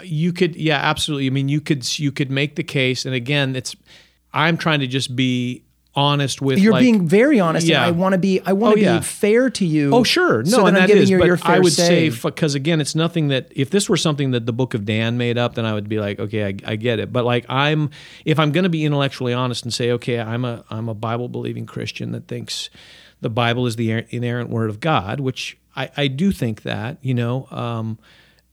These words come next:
Speaker 1: then I, I would say there are th-, there are th-, certain things that, yeah, would, would negate you being able to call yourself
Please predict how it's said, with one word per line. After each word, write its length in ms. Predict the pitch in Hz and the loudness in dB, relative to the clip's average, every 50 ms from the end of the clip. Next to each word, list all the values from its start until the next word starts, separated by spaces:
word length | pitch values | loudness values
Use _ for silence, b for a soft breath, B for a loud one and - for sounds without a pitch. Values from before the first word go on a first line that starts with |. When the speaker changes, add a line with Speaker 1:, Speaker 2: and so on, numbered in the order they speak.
| _ _ | _ _
Speaker 1:
then 460 | 147 120 123 143 139 143 139 139 143 - - | -6 -2 0 2 2 2 2 0 -2 -6 -10
I, 200 | - 135 135 - | -8 -8 -8 -6
I 160 | - 127 135 | -4 -2 -2
would 200 | 131 127 131 120 | 0 0 -2 -2
say 680 | - - - 135 127 123 120 120 123 123 123 - - - | -4 -4 -2 0 0 2 0 0 -2 -4 -6 -10 -16 -16
there 360 | 147 131 113 139 127 131 131 - | -16 -10 -6 -4 -4 -4 -4 -4
are 300 | - 143 135 139 143 135 | -2 -2 0 0 -2 -4
th-, 240 | - - - _ - | -6 -12 -20 _ -8
there 180 | 147 143 135 | -6 -4 -4
are 160 | 135 127 135 131 | -2 -2 -2 -4
th-, 160 | 123 - - | -4 -6 -10
certain 380 | - - - - 143 143 135 139 | -10 -6 -2 -2 -2 -2 -4 -8
things 380 | - - 143 139 139 139 131 | -6 -4 -4 -2 -2 -4 -4
that, 160 | - 131 117 117 | -4 -6 -4 -4
yeah, 240 | 123 131 135 127 120 | -2 -2 0 0 0
would, 360 | 113 113 120 127 131 117 117 - _ _ _ | -2 0 0 0 -2 -2 -6 -14 _ _ _
would 580 | 208 156 131 127 131 120 123 120 113 113 - - _ _ _ _ _ b b b b b b b b b b b b b | -16 -10 -6 -4 -2 -2 -2 -2 -4 -6 -12 -14 _ _ _ _ _ b b b b b b b b b b b b b
negate 520 | - 131 123 127 120 113 131 131 135 135 - | -4 -2 -2 0 0 0 2 2 2 2 0
you 260 | - 131 127 123 120 | -2 -2 0 0 0
being 220 | 113 127 120 120 120 | 0 -2 -2 0 -2
able 160 | 120 117 120 | -2 -2 -4
to 80 | 120 117 | -6 -8
call 220 | - - 123 120 | -4 -2 -2 0
yourself 680 | 120 120 113 - - 120 110 110 107 - - - - | 0 -2 -4 -2 -4 -2 -4 -4 -6 -8 -14 -20 -20